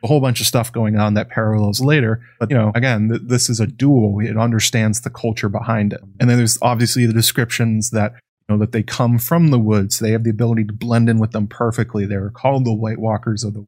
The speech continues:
Woods. So you can sort of say that the characterization between them and the Haunted Forest are basically one and the same. Everything George says about them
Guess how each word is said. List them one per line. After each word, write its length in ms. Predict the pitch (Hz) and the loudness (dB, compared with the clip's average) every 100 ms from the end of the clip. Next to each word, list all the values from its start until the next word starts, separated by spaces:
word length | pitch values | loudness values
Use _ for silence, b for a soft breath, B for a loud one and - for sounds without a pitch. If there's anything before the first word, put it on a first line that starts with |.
| - | -6
Woods. 340 | 98 104 - 101 | -6 -4 -4 0
So 340 | 123 117 117 - | 2 2 0 0
you 160 | 139 | -2
can 160 | 135 123 | 2 2
sort 300 | - 147 135 | 2 2 2
of 80 | 120 | 2
say 500 | - 117 113 107 107 | 2 2 2 2 0
that 280 | 107 107 | -2 -4
the 60 | 113 | -4
characterization 680 | - 147 135 127 123 123 127 | -2 -2 2 2 2 0 0
between 360 | 110 120 107 104 | 0 0 0 2
them 320 | 117 120 120 | 2 2 0
and 120 | 107 | -2
the 60 | 107 | -2
Haunted 380 | - 107 110 | -4 -4 -4
Forest 580 | - 165 147 110 - - - | -4 0 2 2 -2 -4 -2
are 140 | 110 | -2
basically 380 | 107 120 - 120 | 0 -2 -2 -2
one 220 | 110 113 | 0 0
and 100 | 107 | 0
the 60 | 101 | 0
same. 360 | - 120 101 - | 0 0 0 -2
Everything 360 | 110 113 117 | 0 2 2
George 280 | 113 113 110 | 0 0 0
says 180 | 120 110 | -2 -2
about 320 | 107 107 120 | -2 -2 0
them 280 | 135 151 | 0 2